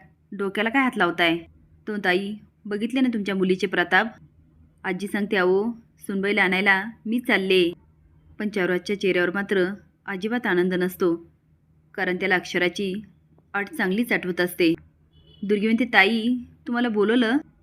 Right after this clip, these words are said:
मुनेश्वरी म्हणते, "हे दुर्गे, आयराचं ताट तयार कर." दुर्गे म्हणते, "एवढ्या रातच्याला? अगं, दुकानं बी बंद झाल्यात." मुनेश्वरी म्हणते, "ते काय बी आम्हाला माहीत नाही, दुकानं उघड,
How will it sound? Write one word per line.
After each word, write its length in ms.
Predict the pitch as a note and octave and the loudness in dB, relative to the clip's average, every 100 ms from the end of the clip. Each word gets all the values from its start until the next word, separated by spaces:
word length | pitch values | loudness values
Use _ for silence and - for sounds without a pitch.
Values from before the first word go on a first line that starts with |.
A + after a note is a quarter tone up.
| _ G3 | _ -8
मुनेश्वरी 360 | F#3+ F#3+ G3+ | -6 -4 -2
म्हणते, 180 | G3 G3+ | -2 0
"हे 60 | G3+ | 2
दुर्गे, 380 | G3 F3+ F#3 F3 - _ _ _ - | 0 4 2 2 -6 _ _ _ -2
आयराचं 380 | F3+ G3 G#3 A3 G3 | -2 0 -4 0 4
ताट 200 | E3+ F#3 | 4 6
तयार 180 | E3+ E3+ | 4 4
कर." 280 | F3+ E3+ E3 - _ _ _ - | 0 -2 -2 -12 _ _ _ -4
दुर्गे 220 | G#3 G3+ | -2 0
म्हणते, 200 | G#3+ G#3+ | 0 2
"एवढ्या 220 | G3 A3 | 2 2
रातच्याला? 460 | A3 A3 B3+ A#3+ G#3+ G#3+ - _ _ _ _ - | 0 2 2 2 0 -4 -20 _ _ _ _ -10
अगं, 220 | G#3 G3+ | -6 -4
दुकानं 320 | G3+ A3+ B3+ | -2 2 2
बी 80 | C4+ | 4
बंद 220 | A3 G3+ | 2 2
झाल्यात." 440 | G3+ G3 F3+ - - _ _ _ - - | 2 4 4 2 -20 _ _ _ -20 -12
मुनेश्वरी 340 | G3 F#3 F#3+ F#3+ | -4 -2 2 0
म्हणते, 260 | G3 F#3 F#3+ - _ _ _ _ - | 2 2 0 -8 _ _ _ _ -12
"ते 60 | |
काय 260 | A3 G3+ A3 | 0 4 4
बी 100 | A#3+ | 4
आम्हाला 240 | G3 F#3 | 2 2
माहीत 280 | F#3 F#3 F#3 | 2 2 2
नाही, 220 | F#3 E3+ E3 - _ _ _ F#3 | 4 2 0 -12 _ _ _ -10
दुकानं 380 | F#3 G#3+ G#3+ | -4 0 0
उघड, 380 | G3+ G3 G#3+ F#3 | 0 2 4 4